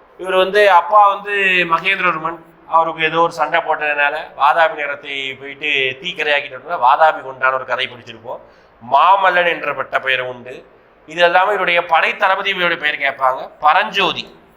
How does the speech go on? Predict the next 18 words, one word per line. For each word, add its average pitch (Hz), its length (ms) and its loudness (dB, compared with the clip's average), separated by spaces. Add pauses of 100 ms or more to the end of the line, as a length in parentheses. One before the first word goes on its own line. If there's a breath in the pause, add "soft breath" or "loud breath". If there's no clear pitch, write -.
(220)
உடைய 123 180 -12 (120)
படை 127 180 -2 (120)
தளபதி 131 380 -2
பேர் 113 220 -12
கேட்பாங்க, 110 340 -6 (480)
பரஞ்சோதி. 123 580 -2 (180)
ஓகேங்களா? 127 320 -8 (440 soft breath)
ரைட்டா? 170 200 0 (220)
இதுதான் 156 360 0
முதலாம் 156 280 0
நரசிம்மவர்மன். 139 540 -8 (140)
யுவான் 165 260 0
சுவாங் 165 240 0
அப்பதான் 135 280 0
வந்திருப்பாரு. 123 440 -10 (520)
வடக்க 180 260 0 (120)
வந்து 202 200 -6 (760)
ஹர்ஷர் 180 400 0